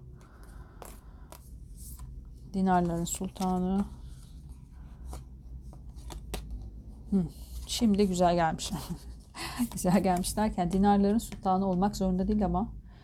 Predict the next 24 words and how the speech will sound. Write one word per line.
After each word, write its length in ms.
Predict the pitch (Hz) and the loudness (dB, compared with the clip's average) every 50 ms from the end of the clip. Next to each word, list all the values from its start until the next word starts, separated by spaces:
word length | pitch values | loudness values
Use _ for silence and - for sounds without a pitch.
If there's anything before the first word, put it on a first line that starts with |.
| - - - - - - - - | -18 -16 -16 -14 -14 -14 -6 0
Boğa, 240 | - 185 190 202 196 | 4 6 8 8 8
Başak 380 | 190 190 - - 233 214 - | 8 6 4 2 -2 -2 -2
ya 80 | 196 180 | -4 -2
da 60 | 175 | 0
Oğlak 320 | 170 175 185 196 202 202 - | 0 2 2 2 2 2 0
burçlarını 360 | 196 - - - 160 165 170 | -2 -2 -2 -6 -6 -2 2
gösteriyor 420 | 175 196 190 - - 180 180 175 | 2 2 2 2 0 0 2 4
olabilir. 400 | 180 202 208 196 180 185 202 - - - - - - - - - | 6 6 6 6 4 2 0 0 -4 -14 -18 -16 -16 -10 0 4
Ama 180 | 214 254 247 | 8 8 10
bana 280 | 226 247 254 277 277 - | 12 12 10 10 8 6
daha 220 | 240 208 247 262 | 6 4 4 2
çok, 340 | - - 277 277 277 - - | 4 4 2 2 2 2 4
e, 260 | 208 208 202 202 - | 6 6 8 6 6
şey 260 | 196 - - 226 226 226 | 2 2 2 4 4 4
gibi 220 | 214 220 214 220 | 4 2 2 2
gelmedi. 400 | 208 226 214 214 202 190 160 170 | 4 4 6 6 6 6 6 6
Ya 240 | 185 208 269 285 277 | 6 6 6 6 4
bir 140 | 294 - - | 2 0 0
kişi 300 | - - 254 - - 320 | -2 0 2 4 4 6
yardım 400 | 294 277 240 214 208 202 202 190 | 10 10 12 12 10 8 8 6
edecek 380 | 180 175 175 170 180 175 - | 6 4 2 2 0 -2 0
olabilir 440 | 185 180 175 165 165 170 165 180 175 | 0 0 0 0 0 -2 -2 -2 -2
bu 120 | 180 165 | -2 0
insana, 520 | - 175 170 - - 175 170 175 196 247 | 0 0 0 0 0 0 2 2 2 0